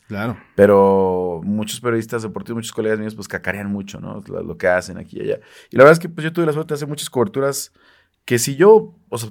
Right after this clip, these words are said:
Speaker 2: siendo como realistas, probablemente el, el, el, en la variedad de, de, de coberturas me refiero, ¿no?
Speaker 1: Ujú,
Speaker 2: Por ejemplo,
Speaker 1: ujú.
Speaker 2: sí, yo, y hay gente que le tengo mucho respeto y cariño como Toño de Valdés.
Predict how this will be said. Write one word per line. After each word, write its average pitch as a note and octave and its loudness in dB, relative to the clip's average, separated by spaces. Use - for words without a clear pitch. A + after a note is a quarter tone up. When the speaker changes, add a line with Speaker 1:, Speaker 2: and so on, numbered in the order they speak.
Speaker 2:
siendo D3 -6
como A2 -4
realistas, G2+ -6
probablemente A2 -4
el, F#2 -12
el, F#2+ -16
el, G#1 -16
en F#2 -8
la G#2 4
variedad A2 4
de, A2+ 0
de, F2+ -6
de E2 -14
coberturas F2 -8
me E2+ -12
refiero, D#2+ -14
¿no? F2+ -14
Speaker 1:
Ujú, D3+ 0
Speaker 2:
Por D3 -2
ejemplo, A2 0
Speaker 1:
ujú. C2 -20
Speaker 2:
sí, - -4
yo, G#2 6
y G2+ -4
hay G2 -4
gente G2 -8
que G2 -6
le E2 -6
tengo F#2 -8
mucho F#2 -10
respeto E2+ -16
y - -18
cariño E2 -8
como D#2 -16
Toño F2 -6
de E2+ -4
Valdés. D2+ -6